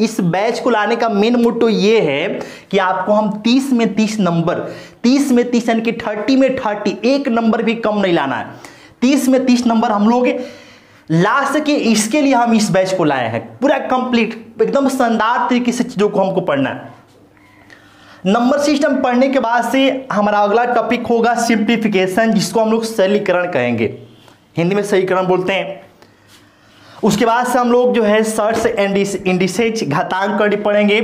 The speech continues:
percentage होगा, profit and loss होगा, लाभ हानि, एसआई एंड सीआई।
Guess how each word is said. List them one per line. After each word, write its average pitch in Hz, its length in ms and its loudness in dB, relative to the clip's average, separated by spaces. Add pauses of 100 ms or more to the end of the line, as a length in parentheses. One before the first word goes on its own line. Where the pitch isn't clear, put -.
percentage 180 640 0
होगा, 175 240 2 (680)
profit 180 340 0
and 196 220 2
loss 190 300 0
होगा, 202 260 2 (360)
लाभ 170 220 -2
हानि, 202 300 0 (140)
एसआई 214 300 0
एंड 240 160 2
सीआई। 139 300 -2